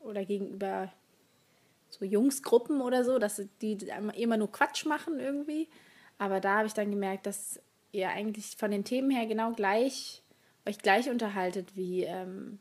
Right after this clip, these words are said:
ich mit meinen Mädels und auch tief. Und irgendwie habe ich diese Woche extrem schade gefunden, dass ich nicht so viele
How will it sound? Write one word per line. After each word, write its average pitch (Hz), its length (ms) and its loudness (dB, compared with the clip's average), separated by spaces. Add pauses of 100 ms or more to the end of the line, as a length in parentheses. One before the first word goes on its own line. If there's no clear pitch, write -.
(120)
ich - 160 -8
mit 190 160 -4
meinen 180 240 -2
Mädels 185 460 0
und 175 280 -8
auch - 220 -10 (320)
tief. 226 420 -2
Und 175 200 -8 (460)
irgendwie 285 500 2 (200)
habe 240 220 0
ich 240 100 -10
diese 262 260 -2
Woche 254 160 -2
extrem 277 400 0
schade 269 320 0
gefunden, 220 400 -2
dass 208 180 -2
ich 214 140 -6
nicht 254 200 -4
so 254 100 -10
viele 240 640 -2